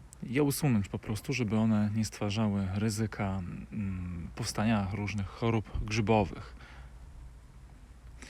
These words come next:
No i przy okazji też należy patrzeć, czy ta pelargonia nie ma jakichś szkodników, typu chociażby mszyce,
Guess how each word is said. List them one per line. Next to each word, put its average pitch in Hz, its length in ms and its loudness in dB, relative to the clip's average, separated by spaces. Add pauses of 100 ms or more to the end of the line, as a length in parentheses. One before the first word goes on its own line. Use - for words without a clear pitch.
(300)
No 151 60 2
i 131 40 2
przy - 140 2
okazji 107 320 2
też 104 240 -4
należy 101 360 0
patrzeć, 117 500 -2
czy 101 380 -2
ta 95 360 0
pelargonia 107 500 2
nie 113 160 4
ma 107 160 4
jakichś - 480 -4
szkodników, 110 720 2
typu - 360 -6
chociażby 101 540 -2 (400)
mszyce, 107 800 4